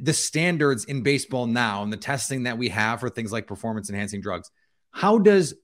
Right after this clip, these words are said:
this chase feel different to you versus,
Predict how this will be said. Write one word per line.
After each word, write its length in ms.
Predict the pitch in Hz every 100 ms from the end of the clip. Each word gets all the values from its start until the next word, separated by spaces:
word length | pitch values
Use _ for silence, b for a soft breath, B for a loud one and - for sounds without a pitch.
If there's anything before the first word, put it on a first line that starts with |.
| -
this 680 | 107 92 147 170 - - - _
chase 800 | - - 117 85 71 - - - _ _ _ _ _
feel 360 | - 180 175
different 600 | 151 107 160 - 143 -
to 120 | - 120
you 600 | 104 101 135 139 113 104
versus, 560 | 113 110 117 98 -